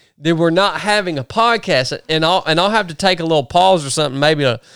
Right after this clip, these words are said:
look something up or move on to the next topic, right? And I'll be like, "What, what do you got, Blake?" He'll be like, "Nothing."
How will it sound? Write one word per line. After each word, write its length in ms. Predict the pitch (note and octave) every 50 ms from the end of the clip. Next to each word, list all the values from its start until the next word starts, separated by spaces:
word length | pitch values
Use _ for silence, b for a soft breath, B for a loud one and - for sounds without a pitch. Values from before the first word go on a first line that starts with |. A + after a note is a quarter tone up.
| b b b b b
look 260 | - C#3 E3+ F3+ D#3+ D3
something 360 | - - F3+ E3+ C#3 C3+ C#3
up 340 | D3+ D#3+ E3+ E3+ E3+ E3 -
or 200 | C#3 A#2 A2+ G#2+
move 300 | - C3 D3+ E3 E3+ D#3
on 180 | D#3+ D#3+ D#3+ D#3+
to 60 | D3+
the 80 | C#3 C3
next 380 | C3+ D3 E3 D#3 A2 - - -
topic, 420 | F3+ E3 E3+ F3 - F3+ E3 -
right? 380 | A#2+ D#3 E3+ F#3 F#3 F3 - _ _ _ _ _ _ _ _ _ _ -
And 140 | - C3 D3
I'll 100 | D3+ D3+
be 120 | D3 D3
like, 260 | D3 C#3+ B2+ A2+ - _ _ _ _ _ _ _ _ _ _ _ _ _ _ _ _ _ _ _
"What, 280 | - E3+ F#3 G3+ F#3 -
what 120 | F#3+ A#3
do 80 | B3 B3
you 100 | B3 B3
got, 280 | G#3+ A3 G3 D#3 C3+ C#3
Blake?" 340 | D#3+ F3+ G3 G#3 G3 - - _
He'll 160 | C3+ D3 F3 E3
be 60 | D#3+
like, 200 | D#3 B2+ F#2+ - _ _ _ _ _ _ _ _ _ _ _ _ _ _ _ _ _ -
"Nothing." 340 | C#3+ F3+ G3+ - - D3